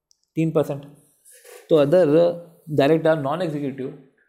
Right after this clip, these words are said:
director, इनको जो है, अगर होल टाइम डायरेक्टर मैनेजरियल पर्सन है, तो इनको एक परसेंट जाएगा other directors को, otherwise ये नहीं है, तो मैनेजिंग पर्सन और डायरेक्टर को चले जाएगा तीन परसेंट। तो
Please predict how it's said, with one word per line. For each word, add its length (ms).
director, 420
इनको 460
जो 140
है, 180
अगर 180
होल 180
टाइम 140
डायरेक्टर 260
मैनेजरियल 420
पर्सन 220
है, 80
तो 80
इनको 160
एक 140
परसेंट 220
जाएगा 300
other 220
directors 400
को, 240
otherwise 360
ये 80
नहीं 300
है, 160
तो 60
मैनेजिंग 480
पर्सन 240
और 80
डायरेक्टर 340
को 100
चले 160
जाएगा 200
तीन 220
परसेंट। 240
तो 80